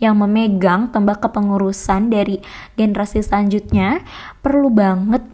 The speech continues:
mempersiapkan diri dalam menghadapi situasi demikian. Seperti sesuai di yang dide-, dideklarasikan gitu ya dalam judul podcast kita kali ini,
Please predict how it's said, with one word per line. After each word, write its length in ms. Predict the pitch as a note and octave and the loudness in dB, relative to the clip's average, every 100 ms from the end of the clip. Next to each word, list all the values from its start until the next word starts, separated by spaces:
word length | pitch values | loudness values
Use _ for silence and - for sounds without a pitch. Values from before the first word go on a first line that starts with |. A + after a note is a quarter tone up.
| - | -2
mempersiapkan 800 | G#3+ A#3 A3+ A3 - G#3+ A3+ A3 | 0 0 -4 -6 -2 -2 0 2
diri 480 | A3 A3 A3 A#3 - | 2 2 0 0 -2
dalam 320 | F#3+ F#3+ A3 | -2 0 2
menghadapi 800 | A3 G#3+ G#3 G3+ F#3 - D4 F4 - - | 0 0 2 2 2 2 4 2 -2 -8
situasi 560 | - G3 G3 F#3 C4 | -2 0 0 0 2
demikian. 800 | A#3 G#3 G#3 A3+ G#3+ G3 F#3+ F3+ - - - - | 4 2 0 0 2 2 0 -4 -10 -18 -20 -20
Seperti 480 | - D#4+ D4 D4 D#4+ | -8 -2 0 2 2
sesuai 320 | D4 A#3 G#3 | 2 2 4
di 240 | F#3+ G3 G3 | 4 4 4
yang 240 | F#3+ G3 | 4 2
dide-, 480 | F#3+ F#3+ F#3+ F#3+ - | 4 2 2 0 -2
dideklarasikan 1300 | A3 A3+ A3+ G3+ G#3 - G#3+ G3+ G3+ - A3+ B3+ A3 | 2 2 4 2 0 0 2 2 2 0 4 4 4
gitu 160 | F3+ | 2
ya 160 | F#3+ G#3 | 4 4
dalam 240 | G3+ G3+ | 6 4
judul 240 | F#3 G#3 G#3+ | 2 2 2
podcast 320 | A#3 A3+ A3+ - | 2 0 -4 -2
kita 240 | A3 G#3+ | 0 2
kali 320 | G#3 G#3 G#3 | 6 6 4
ini, 400 | G#3 F#3 F#3+ D#4+ | 0 0 0 0